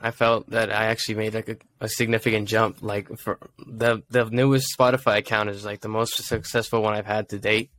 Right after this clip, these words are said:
Um, it's, I think I was averaging, like, eight hundred monthly listeners. I got thirteen hundred streams on Spotify. So I, I never even broke, like, ten streams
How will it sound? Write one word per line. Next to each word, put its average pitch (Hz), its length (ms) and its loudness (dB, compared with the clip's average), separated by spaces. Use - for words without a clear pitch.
Um, 113 280 4
it's, 110 240 -4
I 117 100 -2
think 120 180 2
I 113 60 6
was 110 100 0
averaging, 113 460 0
like, 113 160 -4
eight 113 160 -2
hundred 113 280 -2
monthly 113 260 -2
listeners. 117 520 0
I 104 80 -4
got 113 300 2
thirteen 120 340 2
hundred 113 300 -2
streams 120 400 0
on 113 80 -2
Spotify. 117 560 -2
So 113 180 -12
I, 120 260 -10
I 131 140 -10
never 131 320 -10
even 117 240 -10
broke, 107 260 -16
like, 95 200 -20
ten 110 240 -14
streams 92 580 -20